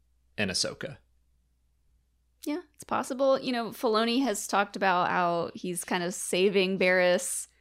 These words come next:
Speaker 2: in his back pocket for something. So he could have put that symbol in there for a hint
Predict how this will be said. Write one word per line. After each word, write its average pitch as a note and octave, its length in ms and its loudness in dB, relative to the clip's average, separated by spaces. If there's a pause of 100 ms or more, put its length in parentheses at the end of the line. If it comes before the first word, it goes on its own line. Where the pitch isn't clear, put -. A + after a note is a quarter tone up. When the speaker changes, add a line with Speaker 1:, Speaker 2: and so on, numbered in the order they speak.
(240)
Speaker 2:
in G3+ 160 0
his G3 160 0
back F3+ 320 2
pocket F3+ 480 -2
for - 140 -8
something. F#3 800 0 (580)
So F#3 640 2 (640)
he - 220 -4
could C4 420 -4 (440)
have A#3 240 -4
put A3 180 0
that - 180 0
symbol G3+ 340 0
in F#3+ 160 0
there F#3+ 220 0
for F3+ 240 -2
a E3+ 60 0
hint F#3 340 -4